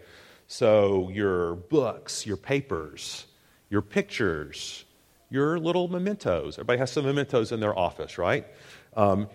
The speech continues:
your coffee mug, all right? And you're trying to figure out what is going on.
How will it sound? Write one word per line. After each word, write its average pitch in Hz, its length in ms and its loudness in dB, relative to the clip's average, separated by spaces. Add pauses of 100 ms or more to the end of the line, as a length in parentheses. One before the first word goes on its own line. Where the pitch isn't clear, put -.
(100)
your 127 140 6
coffee 151 560 -4
mug, 82 460 -2 (100)
all 92 80 -4
right? 104 240 2
And 117 80 -4
you're 147 100 2
trying 196 420 2
to 160 60 4
figure 180 320 4
out 127 260 6
what 139 220 4
is 170 120 4
going 180 340 2
on. 113 320 2